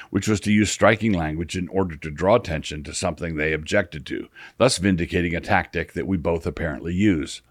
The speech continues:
This is one where they used a smiling image of me, which all works out because I think they are funny. Epilogue.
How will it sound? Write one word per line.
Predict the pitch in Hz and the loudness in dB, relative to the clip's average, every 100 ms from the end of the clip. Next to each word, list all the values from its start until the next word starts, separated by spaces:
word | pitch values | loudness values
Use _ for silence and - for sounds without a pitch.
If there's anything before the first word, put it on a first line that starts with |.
| - | 2
This | 143 127 | 2 4
is | 101 | 2
one | 92 92 | 4 4
where | 92 | 4
they | 87 | 2
used | 90 95 - | 2 2 0
a | |
smiling | - - 113 113 90 | -6 0 2 2 2
image | 85 80 85 | 0 -4 -6
of | 71 | -6
me, | 85 87 | -4 -2
which | 80 92 | 0 2
all | 87 | 2
works | 87 80 95 | 0 0 0
out | 76 78 _ - - | 0 -2 _ -20 -10
because | 85 85 | -4 0
I | 87 101 | 2 2
think | 85 67 - | 0 -6 -6
they | - 80 | -8 -8
are | - | -4
funny. | 98 71 - - _ _ | -2 -4 -8 -14 _ _
Epilogue. | - 87 78 50 - | -6 -2 -2 -4 -8